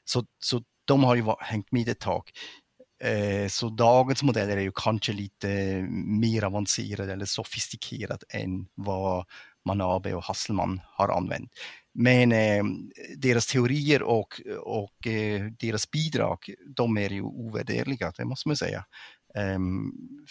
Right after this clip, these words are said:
för min, min bakgrund är det kanske mer att jag är mer förtrogen med, eh, Manabes, eh, bidrag till klimatvetenskap. Han var ju den första som kopplade ihop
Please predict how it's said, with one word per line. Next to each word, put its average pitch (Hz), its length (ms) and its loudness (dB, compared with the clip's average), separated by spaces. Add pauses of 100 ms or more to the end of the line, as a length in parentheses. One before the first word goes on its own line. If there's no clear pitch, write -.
(360)
för 120 200 4
min, 147 1040 4
min 170 200 8
bakgrund 123 380 6
är 107 80 2
det 110 60 -2
kanske 113 220 -2
mer 107 200 0
att 101 540 0
jag 104 120 2
är 98 160 -4
mer 110 460 -4
förtrogen 107 580 -6
med, 98 180 -2 (100)
eh, 92 440 -6 (300)
Manabes, 107 640 0 (560)
eh, 98 220 -6
bidrag 107 460 -6
till 107 300 -12 (140)
klimatvetenskap. - 1600 -6
Han 110 180 2
var 104 100 2
ju 104 100 -2
den 98 120 -2
första - 380 -2
som 104 160 -2
kopplade 107 440 -8
ihop 101 320 -6